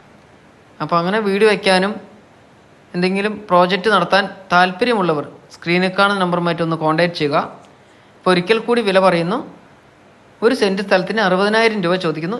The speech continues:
ചെറിയ രീതിയിൽ വില നെഗോഷ്യബിൾ ആണ്. അപ്പോൾ വീടോ സ്ഥലമോ വിൽക്കുവാനോ വാങ്ങുവാനോ ഉള്ളവരാണെങ്കിലും സ്ക്രീനിൽ കാണുന്ന നമ്പറുമായിട്ട് ഒന്ന് കോൺടാക്ട് ചെയ്യുക. ഇനിയിപ്പോൾ ചാനലിൽ പരസ്യം, അതായത് വീഡിയോ ചെയ്യണം എന്ന ആഗ്രഹമുള്ളവർക്കും വിളിക്കാവുന്നതാണ് കേട്ടോ.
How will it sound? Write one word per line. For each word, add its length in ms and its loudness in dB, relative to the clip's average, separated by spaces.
ചെറിയ 360 -2
രീതിയിൽ 260 -4
വില 140 0
നെഗോഷ്യബിൾ 460 -2
ആണ്. 120 -8
അപ്പോൾ 240 -4
വീടോ 340 2
സ്ഥലമോ 340 0
വിൽക്കുവാനോ 580 0
വാങ്ങുവാനോ 460 2
ഉള്ളവരാണെങ്കിലും 520 -2
സ്ക്രീനിൽ 400 -4
കാണുന്ന 220 0
നമ്പറുമായിട്ട് 440 -4
ഒന്ന് 220 -4
കോൺടാക്ട് 380 -2
ചെയ്യുക. 140 -2
ഇനിയിപ്പോൾ 380 -2
ചാനലിൽ 440 2
പരസ്യം, 400 -2
അതായത് 260 -2
വീഡിയോ 260 -2
ചെയ്യണം 320 -2
എന്ന 80 -2
ആഗ്രഹമുള്ളവർക്കും 680 -2
വിളിക്കാവുന്നതാണ് 540 -2
കേട്ടോ. 160 -6